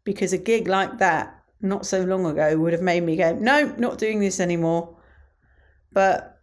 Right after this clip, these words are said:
I'm kind of bringing it on. What I did learn about myself, though,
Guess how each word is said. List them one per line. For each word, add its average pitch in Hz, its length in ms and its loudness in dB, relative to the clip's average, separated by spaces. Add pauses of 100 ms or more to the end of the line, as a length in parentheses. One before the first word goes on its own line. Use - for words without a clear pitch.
I'm 196 200 -2
kind 262 300 -2
of 175 220 -4 (200)
bringing 220 300 0
it - 20 2
on. 180 580 2 (1120)
What 233 380 0
I 226 120 0
did 240 320 0
learn 175 640 0
about 175 320 -4
myself, 165 520 -4
though, 175 380 -2